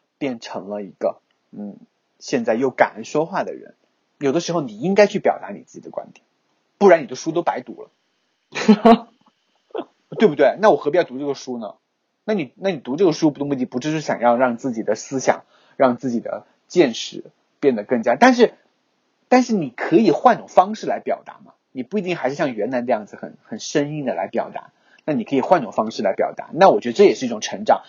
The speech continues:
Speaker 1: 这也是你在求学当中你应该学到的东西。
Speaker 2: 嗯，然后最后我们来聊一个事情叫梗，就是可能是我个人比较疑惑的点，因为我有时候很担心，就是在大家聊天的时候，就是大家会说，“哇，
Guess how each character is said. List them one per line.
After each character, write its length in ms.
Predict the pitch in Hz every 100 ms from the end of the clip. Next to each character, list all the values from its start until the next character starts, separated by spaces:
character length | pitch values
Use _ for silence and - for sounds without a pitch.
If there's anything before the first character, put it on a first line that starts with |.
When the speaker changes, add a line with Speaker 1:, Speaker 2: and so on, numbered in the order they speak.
| _
Speaker 1:
这 120 | -
也 120 | 202 110
是 160 | 143
你 260 | 131 110 - _
在 220 | 131 - _
求 380 | - - 120 151
学 260 | 156 113 107
当 220 | 127 127
中 200 | 127 131 _ _ -
你 180 | 113
应 260 | 95 131 151
该 160 | 160 185
学 280 | - - -
到 100 | 147
的 120 | 120
东 160 | - -
西。 240 | - 170
Speaker 2:
嗯， 180 | 151 143
然 120 | 143
后 80 | 165
最 100 | 214
后 80 | 247
我 40 | 214
们 100 | 147
来 120 | 143
聊 200 | 135 127
一 100 | 135
个 220 | 160 151
事 180 | - 165
情 180 | - 123
叫 400 | 151 143 127 127 _ _ _
梗， 500 | 147 123 107 107 - _ _ _ _
就 100 | _
是 440 | 190 202 175 135 - _ - - _
可 120 | - 165
能 80 |
是 80 | 185
我 180 | 233 139
个 160 | - 208
人 140 | 156
比 60 | 127
较 160 | 127
疑 140 | 117 113
惑 160 | -
的 100 | 139
点， 340 | 110 117 - - _ _ _ _ _ _
因 140 | 285 294
为 240 | 294 214 -
我 160 | 170
有 120 | 208 143
时 80 | 185
候 100 | 220
很 180 | 170
担 200 | 110 139
心， 200 | 151 151
就 100 | 156
是 80 | 147
在 220 | 135 139
大 120 | 127 139
家 80 |
聊 180 | 135 110
天 140 | 110 139
的 80 |
时 120 | 131 113
候， 240 | 117 107
就 140 | 95
是 140 | 117 120
大 140 | 123
家 60 | 120
会 120 | 131
说 280 | - 120 -
，“哇， 220 | 120 -